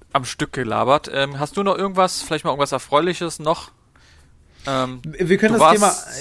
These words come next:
Speaker 2: äh, abschließen.
Speaker 1: Ja?
Speaker 2: Ich, ich muss tatsächlich gleich los, sage ich dir ehrlich. Wir müssen die Podcast-Folge hier gleich mal beenden.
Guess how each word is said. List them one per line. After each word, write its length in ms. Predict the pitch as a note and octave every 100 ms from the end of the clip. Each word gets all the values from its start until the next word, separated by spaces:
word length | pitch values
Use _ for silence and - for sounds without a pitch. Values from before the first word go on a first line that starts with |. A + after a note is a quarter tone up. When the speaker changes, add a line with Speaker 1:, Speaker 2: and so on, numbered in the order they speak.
| D#3
Speaker 2:
äh, 100 | E3+
abschließen. 640 | C#3+ D3 - C3+ D#3 D#3+ D3
Speaker 1:
Ja? 60 |
Speaker 2:
Ich, 220 | E3+ F3+ F#3+
ich 140 | F#3+
muss 180 | G#3 G#3+
tatsächlich 360 | G#3 F3+ F#3+ -
gleich 260 | E3+ D#3+
los, 260 | F3 F3 F3
sage 220 | B2 B2+
ich 80 | B2
dir 140 | C#3
ehrlich. 420 | A2+ D3 D3 D#3 A2 C3 D3+
Wir 140 | D#3
müssen 260 | D#3+ F#3 F#3+
die 80 | D#3+
Podcast-Folge 720 | - F3+ - D#3+ - D#3 D#3+
hier 140 | D3+
gleich 280 | C#3+ C#3+ D3
mal 100 | D3
beenden. 500 | C3+ - D3+ - D3